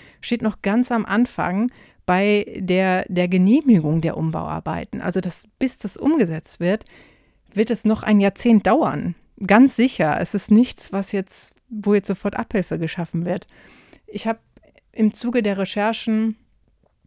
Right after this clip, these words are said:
auch das Mega angeschrieben, obwohl das Mega, also das Ministère, äh, pour Égalité, gar nicht zuständig ist für den Gefängnisbereich, sondern das ist das Justizministerium und die Gefängnisverwaltung.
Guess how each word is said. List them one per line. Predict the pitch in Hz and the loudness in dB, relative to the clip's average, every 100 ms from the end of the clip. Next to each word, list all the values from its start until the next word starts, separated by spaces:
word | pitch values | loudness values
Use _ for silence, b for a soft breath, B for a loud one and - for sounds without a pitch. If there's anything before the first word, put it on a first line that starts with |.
| _ - | _ -2
auch | 208 | -2
das | - - | -2 0
Mega | 202 269 214 | 4 6 4
angeschrieben, | 165 175 175 - 190 190 220 311 _ - - | 2 0 -2 -4 -4 2 2 2 _ -16 -6
obwohl | 180 - 196 240 269 | -4 -2 4 4 4
das | 214 190 | 0 -2
Mega, | 190 190 226 254 254 | -2 0 2 2 2
also | 185 180 185 180 | 0 -2 -2 -2
das | 180 175 - - 185 | 0 -2 -4 -10 -4
Ministère, | 175 175 - - 185 185 180 180 175 180 | -4 -4 -8 -4 0 0 0 -2 -4 -6
äh, | |
pour | 185 | -4
Égalité, | 185 180 190 185 - 220 247 - | -6 -4 -6 -6 -2 -2 -2 -4
gar | 202 196 | 0 2
nicht | 196 - | 0 -2
zuständig | 294 - 180 165 170 - | -4 -2 -2 -2 -4 -10
ist | 180 - - _ _ | -12 -14 -18 _ _
für | - 180 | -8 -4
den | 180 | -2
Gefängnisbereich, | 175 - 185 185 - 175 175 185 | -4 -4 -4 -4 -6 -2 -2 -2
sondern | 185 175 175 | -4 -4 -6
das | 165 | -6
ist | 180 175 | -8 -8
das | - | -8
Justizministerium | 175 - 214 - 185 175 - 190 185 175 175 | -10 -6 -8 -2 -4 -4 -4 -2 -2 -2 -4
und | 175 | -6
die | 160 | -6
Gefängnisverwaltung. | 156 165 190 214 - 196 190 196 226 226 | -8 -2 -2 -2 -2 -2 -2 -2 -2 -2